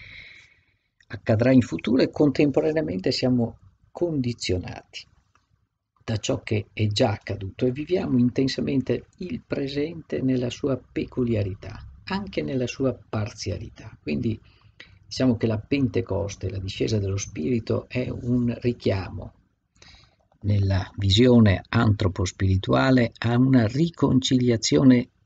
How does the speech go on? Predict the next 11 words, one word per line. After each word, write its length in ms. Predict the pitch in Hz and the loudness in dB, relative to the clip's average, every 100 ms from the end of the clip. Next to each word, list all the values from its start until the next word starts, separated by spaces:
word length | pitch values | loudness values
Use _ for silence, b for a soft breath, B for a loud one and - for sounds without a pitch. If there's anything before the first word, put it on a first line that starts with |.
| _ _ | _ _
delle 420 | 104 117 117 117 | -2 2 2 2
diversità 680 | 107 117 120 - 110 123 120 | 2 2 2 2 0 0 -2
che 140 | - | -2
sono 400 | - 110 107 98 | -2 2 2 2
ricchezza, 880 | 92 101 - - 92 - - - - _ _ _ _ _ _ _ _ | 0 -8 -10 -6 -6 -4 -6 -8 -8 _ _ _ _ _ _ _ _
non 180 | 101 101 | 0 0
sono 360 | - 127 101 | 2 2 2
limiti 680 | 95 98 101 90 - - - _ _ _ _ _ _ _ _ _ _ _ _ | 0 0 0 -4 -8 -16 -20 _ _ _ _ _ _ _ _ _ _ _ _
alla 260 | 117 107 101 | -4 -2 0
vita 320 | 110 107 95 | 0 -2 -4
comunitaria. 800 | 95 95 92 98 - - - | -4 -6 -6 -10 -14 -20 -20